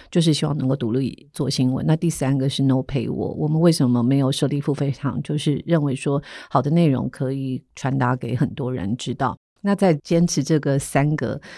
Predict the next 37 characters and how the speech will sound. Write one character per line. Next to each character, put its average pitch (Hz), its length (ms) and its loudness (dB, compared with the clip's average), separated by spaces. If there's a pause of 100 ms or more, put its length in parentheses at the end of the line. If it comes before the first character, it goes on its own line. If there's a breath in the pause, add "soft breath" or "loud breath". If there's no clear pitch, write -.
(120 loud breath)
没 156 140 2
有 139 100 4
的 - 100 -2
状 147 200 2
态 151 180 4
下， 135 220 2
其 139 160 -2
实 147 120 -2
我 147 80 2
们 117 160 0
需 143 180 -2
要 135 120 4
更 143 260 0
多 127 220 0
的 120 320 -2 (300 loud breath)
支 - 120 -6
持 143 220 -4
者， 110 400 -4
呃， 143 200 -6
陪 156 120 0
伴 147 140 2
我 127 40 4
们 135 120 0
走 107 340 -4
更 156 160 2
长 139 160 2
远 117 100 0
的 120 80 -2
道 135 200 0
路。 139 100 2
不 151 160 2
论 170 240 6
是 156 260 4 (340 loud breath)
你 156 200 4
如 151 160 2
果 151 260 6 (100)
有 123 440 -4